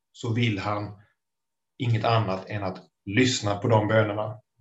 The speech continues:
Då är det inte, då är det inte något, någon tystnad eller något stängt,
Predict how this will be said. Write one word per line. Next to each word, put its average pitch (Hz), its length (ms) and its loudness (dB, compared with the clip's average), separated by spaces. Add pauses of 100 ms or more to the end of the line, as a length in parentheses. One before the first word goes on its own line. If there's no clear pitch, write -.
(600)
Då 120 140 4
är 110 80 8
det 113 80 6
inte, 113 440 2 (220)
då 131 160 10
är 117 80 10
det 123 60 8
inte 123 180 6
något, 110 380 -2 (840)
någon 110 320 0
tystnad 117 600 4
eller 107 160 2
något 110 400 -2
stängt, - 680 -2